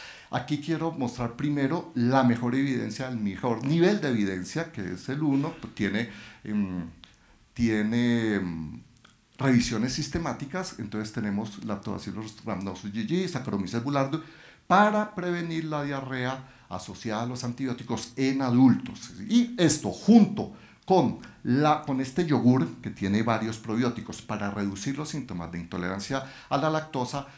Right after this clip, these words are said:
son los probióticos que en población adulta tienen el mejor nivel de evidencia. Las otras indicaciones que les voy a mostrar tienen un nivel de evidencia dos o tres, omití el resto de indicaciones que tienen niveles mucho menores de evidencia.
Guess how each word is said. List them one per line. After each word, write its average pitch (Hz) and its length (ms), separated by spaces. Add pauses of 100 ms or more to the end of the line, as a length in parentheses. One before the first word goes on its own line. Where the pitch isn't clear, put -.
(140)
son 180 240
los 175 100
probióticos 131 440
que - 100
en 101 40
población 95 400
adulta 120 460
tienen 143 400
el 104 120
mejor 82 300
nivel 90 260
de 113 80
evidencia. 139 400 (280)
Las 117 180
otras 196 280
indicaciones 107 480
que 117 100
les 95 100
voy 90 120
a 110 40
mostrar 147 300
tienen 104 260
un 107 200
nivel 104 280
de 107 80
evidencia 98 460
dos 98 440
o 98 180
tres, 190 320 (320)
omití 107 520
el 110 160
resto 113 380
de 120 60
indicaciones 101 540
que 107 120
tienen 101 300
niveles 107 340
mucho 165 380
menores 104 340
de 117 80
evidencia. 202 500